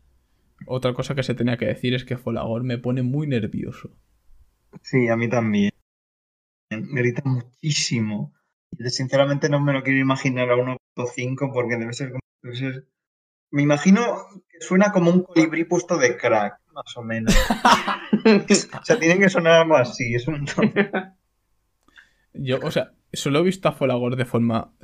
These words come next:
Speaker 1: digo, más o menos continua cuando salió Pokémon Iberia, que lo jugó, pero porque me interesaba el juego y creo que él era la única persona que, rollo, podía confiar en que lo subiera de forma recurrente, bien jugado, interesándose por el juego y tal.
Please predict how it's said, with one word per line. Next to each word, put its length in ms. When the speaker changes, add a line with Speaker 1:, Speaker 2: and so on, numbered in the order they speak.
Speaker 1:
digo, 360
más 200
o 20
menos 240
continua 560
cuando 240
salió 260
Pokémon 400
Iberia, 560
que 120
lo 80
jugó, 560
pero 140
porque 220
me 80
interesaba 500
el 60
juego 500
y 180
creo 220
que 120
él 100
era 220
la 40
única 280
persona 420
que, 300
rollo, 280
podía 300
confiar 400
en 80
que 100
lo 60
subiera 320
de 120
forma 460
recurrente, 800
bien 340
jugado, 680
interesándose 600
por 160
el 60
juego 300
y 80
tal. 440